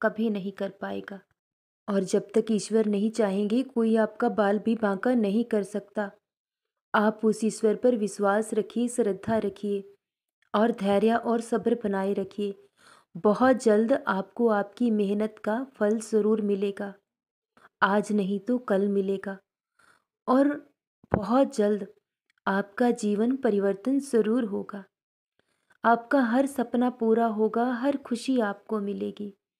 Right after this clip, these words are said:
जितना कुछ आपने जीवन में खो दिया है, उससे कहीं ज़्यादा आपको दिया जाएगा।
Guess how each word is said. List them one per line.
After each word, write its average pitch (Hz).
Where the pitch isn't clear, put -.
जितना 247
कुछ 262
आपने 233
जीवन 214
में 233
खो 208
दिया 208
है, 226
उससे 233
कहीं 226
ज़्यादा 202
आपको 214
दिया 208
जाएगा। 196